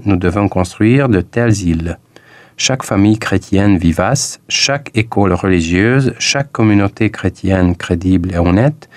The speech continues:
peut devenir une telle île, vers laquelle nous pouvons sauver les trésors de la foi et de l'amour, nos valeurs. Les mouvements spirituels sont également de telles îles vivantes, l'espoir de l'Église.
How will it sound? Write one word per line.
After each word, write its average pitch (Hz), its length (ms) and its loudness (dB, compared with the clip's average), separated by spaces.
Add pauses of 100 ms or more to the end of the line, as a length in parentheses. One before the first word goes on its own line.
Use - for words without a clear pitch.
(340)
peut 90 120 0
devenir 120 600 2
une 92 180 2
telle 123 340 -2
île, 92 400 2 (500)
vers 107 180 0
laquelle 143 440 0
nous 113 140 4
pouvons 107 320 0
sauver 110 440 0
les 95 140 2
trésors 107 640 0
de 95 120 -2
la 90 120 2
foi 127 400 -2 (160)
et 92 80 -2
de 90 100 0
l'amour, 127 580 2 (360)
nos 98 120 2
valeurs. 92 540 -2 (280)
Les 95 180 2
mouvements 123 380 4
spirituels 110 720 0
sont - 180 -4
également 92 560 0
de 92 260 0
telles 123 380 -2
îles 98 240 2
vivantes, 98 640 0 (440)
l'espoir 113 720 -2
de 98 120 -2
l'Église. 85 640 -2